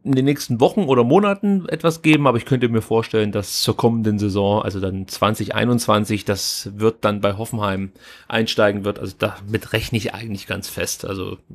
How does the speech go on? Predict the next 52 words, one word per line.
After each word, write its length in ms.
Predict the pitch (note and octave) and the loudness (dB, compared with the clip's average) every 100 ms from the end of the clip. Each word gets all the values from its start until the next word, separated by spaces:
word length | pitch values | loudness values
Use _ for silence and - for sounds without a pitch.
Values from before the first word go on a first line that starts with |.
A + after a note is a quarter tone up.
| - - | -18 -14
ich 200 | A2 - | -4 2
bin 120 | D#3+ | 6
mir 100 | C3 | 6
nicht 140 | C3+ C3 | 6 2
so 80 | |
sicher, 300 | A2+ A#2 B2+ | -2 2 4
ob 120 | G#2+ - | 4 2
das 100 | - | -4
jetzt 160 | - | 0
hier 80 | A#2 | 2
nur 120 | A2+ | 4
was 120 | A2 | 4
mit 80 | A#2 | 2
dem 80 | G#2 | 2
Abstieg 320 | - - A2+ | 2 2 2
zu 100 | A#2 | 2
tun 240 | - G#2 G2+ | 2 2 2
hat, 120 | G2 | 0
sondern 200 | F#2+ G2 | -2 -2
man 120 | G2+ | -4
hat 160 | - G#2 | -2 0
dann 500 | G2+ F#2+ F#2+ F#2 F2+ | 2 0 -2 -4 -2
wahrscheinlich 340 | - G#2 G2+ | -4 -4 -2
hier 100 | F#2+ | -2
die 100 | G2 | 0
Möglichkeit 460 | G#2 - B2+ G#2+ - | -2 -2 0 0 4
genutzt, 340 | A2+ A#2 - | 4 4 0
um 140 | B2 G#2 | 0 2
sich 160 | G2 | 0
zu 100 | - | -6
trennen 320 | - G#2 G2+ - - - - - - - - | 0 2 2 -2 -12 -16 -16 -16 -18 -20 -2
und 100 | A2+ | 0
aus 120 | A2 | 2
der 80 | A#2 | 2
Nummer 220 | G#2+ A2+ | 4 4
irgendwie 240 | G#2+ G#2+ G2+ | 4 2 2
rauszukommen. 520 | G2+ - - G#2+ G#2 | 0 0 -2 0 0
Ähm, 420 | A2 G#2+ G#2 G#2 - A2 | 2 2 0 -4 -10 0
Jochen 280 | C3+ C3 | 2 4
Röttgermann 520 | B2+ C#3 C3+ B2+ A#2+ - | 0 0 0 0 0 2
hofft 240 | D#3+ - | 2 4
ja 140 | B2+ | 2
weiter, 320 | G#2+ A2+ C#3 A2+ | 2 2 0 -2
dass 180 | A2+ | -2
man 280 | A#2 A2 A#2+ - D#3+ | -2 -2 -2 2 2
<laughs> 160 | - | 4
nach 160 | E3 D3 | 0 2
dem 180 | D#3 A#2+ | 2 2
Aufstieg 400 | A2+ - D#3+ A#2+ | 0 0 0 2
wieder 160 | B2 | 2
miteinander 400 | A#2+ C3+ B2 B2 | 0 0 0 0
zusammenarbeitet, 640 | A#2 A#2 B2 B2+ A#2+ A#2+ | 0 0 0 2 2 0